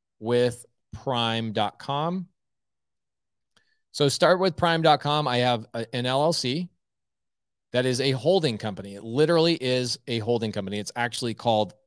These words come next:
blank, blank, blank holding L L C. Okay, that L L C holds multiple other L L Cs. Okay, one of those L L Cs is my wholesale L L C. Actually, I have a way better description of this. I have a,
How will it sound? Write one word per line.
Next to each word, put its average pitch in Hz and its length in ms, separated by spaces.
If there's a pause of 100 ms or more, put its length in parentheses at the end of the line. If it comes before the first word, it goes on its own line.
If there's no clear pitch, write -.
(160)
blank, 127 300
blank, 127 260
blank 110 380
holding 113 520
L 104 160
L 98 120
C. - 320 (580)
Okay, 131 120
that 135 180
L 139 160
L 143 80
C 131 220
holds 131 720 (280)
multiple 131 960
other 120 440
L 104 180
L 107 140
Cs. - 500 (480)
Okay, 123 260 (280)
one 175 180
of 202 100
those 127 220
L 120 160
L 117 80
Cs 131 380
is 127 260
my 151 160
wholesale 135 800 (160)
L 107 180
L 98 160
C. 90 240 (1400)
Actually, 110 480 (640)
I - 40
have 120 100
a 117 60
way 113 140
better 113 340
description 101 540
of 90 60
this. 92 200
I 104 40
have 107 120
a, 95 80